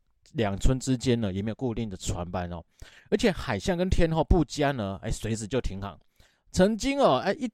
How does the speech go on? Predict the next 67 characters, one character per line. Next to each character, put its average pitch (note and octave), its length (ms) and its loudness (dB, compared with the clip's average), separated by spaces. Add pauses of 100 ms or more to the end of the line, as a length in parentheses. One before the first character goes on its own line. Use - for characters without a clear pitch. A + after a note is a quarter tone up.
停 G#2+ 240 2
呢 G#2+ 180 -2
就 D3+ 80 -4
停 A2+ 200 -4
了 G#2 100 0
四 D#3 240 0
十 G2 220 -6
天， G#2 260 2 (240)
可 F3+ 140 4
以 D#3+ 40 6
说 C#3+ 160 0
是 D3 120 -2
相 F#3 600 0
当 F3 200 0
相 C#3+ 180 2
当 B2+ 100 0
的 G#2+ 40 -2
不 A2+ 160 2
方 G2+ 260 -2
便 G2 220 2
哦。 D2 180 -10 (100)
这 B2+ 220 4 (240)
一 D#3+ 80 -4
停 B2 180 6
航 G#2 140 0
的 F2+ 100 0
话 G2+ 220 4
呢， F2+ 80 0
岛 F#2 100 -2
上 G#2 200 -2
居 A#2 160 -2
民 F#2+ 160 -6
的 E2 160 -2
这 F#2+ 120 -2
个 F2+ 120 -2
生 G#2 120 -4
活 G2 120 0
起 - 100 -4
居 G#2+ 220 -2
呢， G2 240 2
可 F#2+ 100 -2
能 E2+ 100 -2
就， E2 680 4
就， F2 260 2
就 F#2+ 160 0
会 G2 340 4 (280)
有 F2+ 120 0
受 C#3+ 220 8
影 F#2+ 180 -2
响 - 300 -4
哦。 - 180 -20 (540)
而 F3 100 8
乌 B3+ 220 8
丘 A#3+ 320 6
它 A3+ 140 0
原 D3+ 200 6
本 D3 220 2
隶 D#3+ 140 4
属 A2 120 -4
于 F#2+ 80 0
福 G#2+ 280 0
建 D3+ 180 4
省 F#2 140 -6
的 E2+ 100 -6
莆 E2 180 -2
田 - 220 -8
县， - 180 4